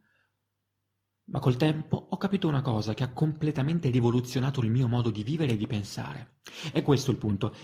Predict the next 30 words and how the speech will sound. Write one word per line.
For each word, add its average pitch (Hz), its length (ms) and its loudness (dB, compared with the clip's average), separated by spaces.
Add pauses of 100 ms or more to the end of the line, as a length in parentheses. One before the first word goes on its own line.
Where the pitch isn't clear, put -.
Il 139 140 2
coronavirus, 139 880 0
che 135 100 2
noi 143 120 6
possiamo 131 340 2
giustamente 120 640 2
stramaledire 113 720 0
per 117 140 -4
ciò - 120 -2
che - 100 -8
sta - 260 -8
causando, 120 500 2
forse 190 720 0 (480)
ci - 120 -8
sta 139 160 -6
suggerendo 151 460 0
qualcosa 135 400 0
che 120 120 -4
finora 156 380 0
c'era 139 240 2
sfuggita 143 720 -2 (380)
o 123 100 -4
che 127 140 -4
avevamo 123 320 2
dimenticato. 113 800 -6 (840)
Non 135 200 6
siamo 117 400 2
padroni 107 460 4
di 98 100 -2
tutto, - 560 -6